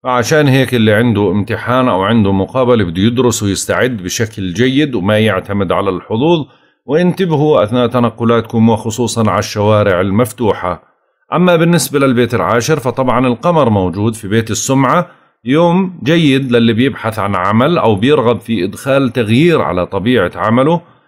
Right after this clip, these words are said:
بينتبه لكم اليوم المسؤولون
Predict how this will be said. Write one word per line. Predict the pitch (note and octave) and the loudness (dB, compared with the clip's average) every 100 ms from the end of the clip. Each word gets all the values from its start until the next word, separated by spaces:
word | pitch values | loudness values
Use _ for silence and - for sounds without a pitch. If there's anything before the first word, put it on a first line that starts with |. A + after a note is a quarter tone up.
| _ | _
بينتبه | B2+ D3 F3+ E3+ E3+ D#3 F#3 | -4 0 2 2 2 2 2
لكم | E3+ D#3 C#3+ | 0 -2 0
اليوم | A#2 A#2+ C#3 | 2 2 2
المسؤولون | B2 A2+ A2 - - A#2 F#2 A2+ D#3+ G3 | 4 2 0 -4 -6 -2 0 2 2 0